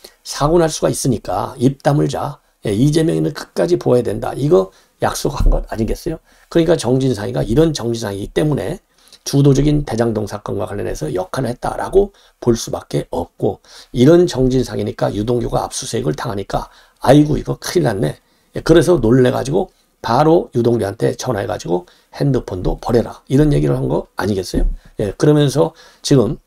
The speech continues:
지금 이제, 예, 서울중앙지검장 이정수를 만나가지고 "너 병원에 입원해.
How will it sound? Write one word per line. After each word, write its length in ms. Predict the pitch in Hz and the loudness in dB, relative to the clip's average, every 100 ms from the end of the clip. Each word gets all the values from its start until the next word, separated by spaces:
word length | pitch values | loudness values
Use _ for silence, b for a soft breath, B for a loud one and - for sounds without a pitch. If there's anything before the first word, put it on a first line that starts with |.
| - - | -20 -8
지금 240 | - 127 | 2 2
이제, 280 | 120 123 117 _ _ _ _ _ _ - B B _ | 4 0 -2 _ _ _ _ _ _ -20 B B _
예, 360 | 113 104 101 107 | -4 -2 -2 -4
서울중앙지검장 1000 | - 151 139 113 - 120 110 113 123 113 | 2 4 4 2 0 -2 0 -2 0 0
이정수를 420 | 107 120 113 143 | 0 0 0 -2
만나가지고 600 | 95 101 101 110 160 127 | -2 -4 -4 -4 -6 -6
"너 180 | 156 143 | -2 -2
병원에 320 | 143 113 135 | 0 0 0
입원해. 400 | 123 101 98 101 | 0 -2 2 4